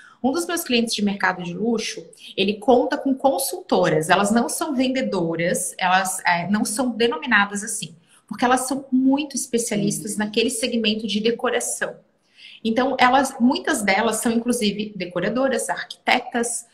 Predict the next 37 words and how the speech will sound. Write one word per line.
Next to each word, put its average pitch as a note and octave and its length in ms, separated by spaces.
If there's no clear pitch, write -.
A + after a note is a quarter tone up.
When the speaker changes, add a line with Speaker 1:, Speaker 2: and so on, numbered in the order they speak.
Speaker 1:
Então, A3 200
elas C#4 340
têm D4 200
essa D#4 220
formação A#3+ 1080
e A#3+ 100
elas F#3+ 280
apoiam F3+ 720
de - 80
forma G#3+ 320
super - 560
consultiva G#3 880
as A#3 180
clientes C4+ 640
que - 80
têm D#4 240
dúvidas. G#3+ 600
Então, A#3 200
elas C#4+ 200
veem G3 220
uma G#3 120
imagem, G#3+ 520
a G#3+ 40
gente G3+ 180
já - 100
vai G3 160
falar G#3 380
disso, A3 340
de G#3 140
imagens G#3+ 480
e - 80
textos A3+ 420
e G3 60
vídeos A3+ 360
muito A3 220
bem G#3+ 160
produzidos. A3 720